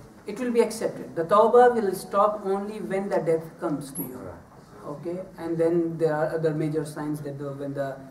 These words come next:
Speaker 1: sun will rise from opposite direction and things like this. But, uh, it will be accepted. Even though people have been diagnosed with very severe illnesses, they live more than what doctors expect. Many times it's happened.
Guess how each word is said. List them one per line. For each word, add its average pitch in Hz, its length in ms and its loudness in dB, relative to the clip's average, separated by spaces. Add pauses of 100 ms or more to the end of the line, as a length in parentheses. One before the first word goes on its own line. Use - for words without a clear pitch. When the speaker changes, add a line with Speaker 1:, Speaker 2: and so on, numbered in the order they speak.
Speaker 1:
sun 147 320 -6
will 139 280 -8
rise 135 360 -10 (140)
from 139 240 -10
opposite 135 500 -12
direction 139 520 -6
and - 80 -14
things - 240 -16
like - 160 -14
this. 135 100 -14
But, 170 260 0
uh, 214 60 -6 (260)
it 180 120 -6
will 220 140 -4
be 196 100 0
accepted. 175 420 -4
Even 277 240 -2
though 240 140 6
people 226 240 -6
have 202 240 2
been 202 160 -4
diagnosed 180 560 -2
with 170 160 -2
very 185 200 -2
severe 180 400 -2
illnesses, 196 440 -2
they 196 100 2
live 220 300 -2 (260)
more 214 220 4
than 202 200 -2
what 185 320 4
doctors 170 360 -2
expect. - 580 -12
Many 180 240 0
times 170 240 -4
it's 156 120 -10
happened. 170 320 -2